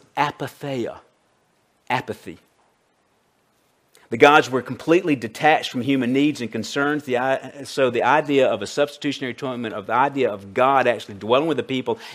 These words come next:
and actually sending his son in human form to be with them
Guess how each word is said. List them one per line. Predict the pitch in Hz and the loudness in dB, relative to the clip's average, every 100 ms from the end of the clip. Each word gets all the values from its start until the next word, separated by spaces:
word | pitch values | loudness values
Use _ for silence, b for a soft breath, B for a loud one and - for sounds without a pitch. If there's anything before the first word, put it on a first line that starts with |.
| - | -2
and | 131 | 2
actually | 139 131 135 | 2 2 -6
sending | 123 127 127 117 | -6 -2 -2 -2
his | 113 | -4
son | - - 160 160 156 - B | -4 0 2 2 -2 -6 B
in | 123 | -4
human | 117 120 151 151 117 | -2 0 0 0 -2
form | - 156 143 117 | 0 2 2 0
to | 123 | -6
be | 107 135 147 175 | -4 2 4 4
with | 117 107 - | 0 -4 -4
them | 107 101 101 | -2 -2 -4